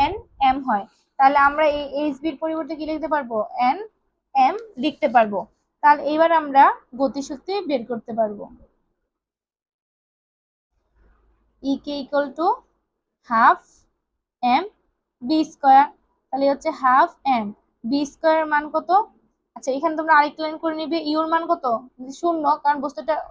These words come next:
স্থির ছিল। তাহলে এটা জিরো হলে আমরা কি শুধু এটা পাই? তাহলে টু জি এন এম। এবার আমরা মানটা এখানে বসাই, টু জি এন এম। এই টু, এই টু কাটা, তাহলে থাকতেছে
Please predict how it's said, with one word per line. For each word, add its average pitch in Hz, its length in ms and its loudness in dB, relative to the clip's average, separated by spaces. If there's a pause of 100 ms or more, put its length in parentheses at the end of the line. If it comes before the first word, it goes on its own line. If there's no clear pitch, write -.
(140)
স্থির 330 280 -4
ছিল। 247 120 -6 (380)
তাহলে 269 200 0
এটা 311 140 2 (100)
জিরো 302 220 2
হলে 330 220 4
আমরা 311 180 -6
কি 311 140 -4
শুধু 285 160 -12 (100)
এটা 240 200 0
পাই? 190 140 -6 (300)
তাহলে 254 180 -8 (120)
টু 294 120 -8 (220)
জি 302 140 -6 (520)
এন 247 180 -2 (600)
এম। 220 160 -4 (260)
এবার 277 200 -4
আমরা 320 220 0
মানটা 254 260 2
এখানে 277 200 -8 (100)
বসাই, 240 300 -4 (720)
টু 285 120 -6 (300)
জি 269 160 -6 (480)
এন 254 260 -2 (560)
এম। 233 180 0 (260)
এই 302 80 -4 (120)
টু, 349 120 0 (220)
এই 285 160 -4
টু 302 80 -8 (120)
কাটা, 247 280 2 (440)
তাহলে 269 240 4
থাকতেছে 277 340 -2